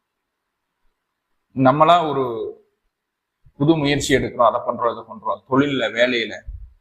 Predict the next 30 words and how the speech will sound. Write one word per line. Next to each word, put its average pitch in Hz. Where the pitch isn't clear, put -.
சிறிதா 131
சில 120
மாற்றங்களை 120
செய்யறோம் 110
அப்படின்னு 110
சொல்லிட்டு 110
புதியதாக 160
எதையும் 123
செய்யக்கூடாது. 104
முடிந்த 175
அளவு 165
பெண்கள் 156
கிட்ட 131
டிஸ்டன்ஸ் 135
விட்டு 127
பழகுங்க, 117
கவனமா 120
இருங்க. -
ஏன்னா 160
சந்திராஷ்டமம் 180
அப்படிங்கிறது 156
இன்னைக்கு 131
இருந்தாலும், 147
அதையும் 151
தாண்டி 139
சில 120
தொந்தரவுகள் 135
இன்றைய 110
நாள் 120
இருக்குது. 104